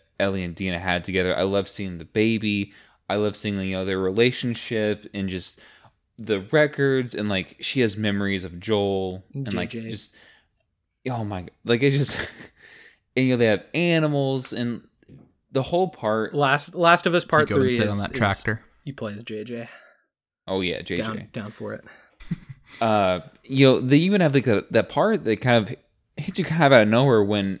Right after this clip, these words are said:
Speaker 1: Ellie kind of gets trapped in the, uh, the barn, and it
Speaker 3: Yeah.
Speaker 1: brings, like, that P T S D
Speaker 3: Yeah.
Speaker 1: back, and, you know, Dina helps her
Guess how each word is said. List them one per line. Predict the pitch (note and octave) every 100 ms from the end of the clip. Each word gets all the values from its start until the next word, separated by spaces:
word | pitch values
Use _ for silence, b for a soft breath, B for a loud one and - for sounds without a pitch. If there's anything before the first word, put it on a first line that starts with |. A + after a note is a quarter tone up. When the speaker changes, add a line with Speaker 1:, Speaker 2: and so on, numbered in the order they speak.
| _
Speaker 1:
Ellie | G#2+ G#2
kind | G#2
of |
gets | F2+ -
trapped | - G#2 F#2 -
in | - G#2+
the, | G2 F#2 F#2
uh, | E2 - - _ -
the | G2+
barn, | F#2+ G2+ G2+ F#2+ F2+ - b b b b
and | A#2 A#2
it | G#2+ A2+
Speaker 3:
Yeah. | G2+
Speaker 1:
brings, | A#2+
like, | A2+ G2+
that | F#2+ F2+
P | - G#2+
T | G#2
S | F#2
D | - A2+
Speaker 3:
Yeah. | A#2+
Speaker 1:
back, | G#2 F2 F2
and, | G2
you | G2
know, | F#2+
Dina | F2+ G#2 G#2+ G2
helps | G2 G2 -
her | G2+ F#2 E2+